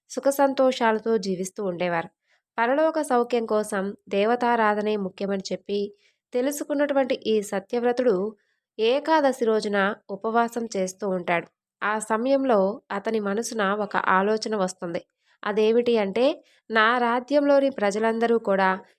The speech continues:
ఇహలోక సౌఖ్యాలను అనుభవిస్తూ ఉండాలి, కానీ పరలోక సౌఖ్యం వారు కూడా పొందాలి అంటే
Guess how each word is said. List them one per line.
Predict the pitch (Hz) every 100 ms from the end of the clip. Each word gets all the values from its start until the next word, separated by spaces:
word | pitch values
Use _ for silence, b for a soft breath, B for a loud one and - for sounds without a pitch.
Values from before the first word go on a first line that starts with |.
| -
ఇహలోక | 226 247 269 277 277
సౌఖ్యాలను | 262 214 220 214 240 233 226 -
అనుభవిస్తూ | 196 196 196 202 - 208
ఉండాలి, | 190 180 180 180 _ _ _
కానీ | 240 254 262 202 233 b b -
పరలోక | 233 240 294 311 311
సౌఖ్యం | 285 240 233 240 220
వారు | 214 220
కూడా | 240 233 233
పొందాలి | 226 196 202 220 214 196
అంటే | 190 196 185